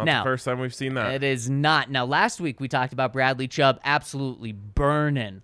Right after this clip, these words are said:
Speaker 1: the left tackles who were rotating and burning Calvin Anderson on the right side. It wasn't so much burning today, but getting his hands up, disruptive, piling people,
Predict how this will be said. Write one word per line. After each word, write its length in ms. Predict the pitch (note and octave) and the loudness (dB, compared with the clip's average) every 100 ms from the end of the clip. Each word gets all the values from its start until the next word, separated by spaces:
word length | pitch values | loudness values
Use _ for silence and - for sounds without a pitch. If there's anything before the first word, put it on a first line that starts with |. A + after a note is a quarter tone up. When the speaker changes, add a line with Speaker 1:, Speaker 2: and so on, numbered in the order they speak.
| - | -10
Speaker 1:
the 100 | B2+ | -4
left 320 | B2 C3+ - | 0 -2 -2
tackles 560 | D3 B2+ B2+ B2+ B2 - | -2 0 0 -2 -4 -4
who 80 | |
were 140 | B2 A#2+ | -4 -2
rotating 600 | B2 B2 C3+ A#2+ A2+ A#2+ | -2 -2 -2 -2 -2 -4
and 220 | B2 A2 | -4 0
burning 460 | D3 D3+ D#3 C3 A#2+ | 2 2 2 -2 0
Calvin 400 | B2+ B2 A#2+ A#2+ | 0 2 0 -4
Anderson 480 | A#2+ A2+ - A#2+ | -4 -6 -4 -4
on 260 | - A#2 A#2 | -4 -6 -6
the 80 | A2 | -4
right 320 | A2 A#2+ A#2+ | -2 -2 -2
side. 320 | - B2+ B2+ - - - - | 0 2 0 -4 -20 -20 -2
It 120 | A3+ | 0
wasn't 340 | G#3 C4 C#4 A#3 | 2 2 0 -2
so 180 | B3+ | 0
much 320 | A3+ A3 - C3 | 2 0 -2 -6
burning 680 | A#2 G#2+ E3+ F#3 F3+ D3+ | -6 0 2 2 0 0
today, 420 | C#3 D3 C3 D3+ G3 | -4 -2 2 2 0
but 200 | C#3 B2+ | -2 -2
getting 240 | D#3 D3+ | -2 -2
his 160 | A#2 - | -6 -6
hands 460 | C#3+ D#3+ E3 C#3 | -2 0 -2 0
up, 220 | E3 D#3+ - - - | 2 2 -2 -20 -18
disruptive, 1080 | - A2 - A#2 C#3+ D3 - D#3 D3+ C#3+ - | -12 -10 -8 0 2 2 0 0 0 -2 -6
piling 500 | - C#3 D3+ D3+ D3+ | 0 2 2 0 -2
people, 460 | D3+ D3 D#3 D3 | -2 -2 2 0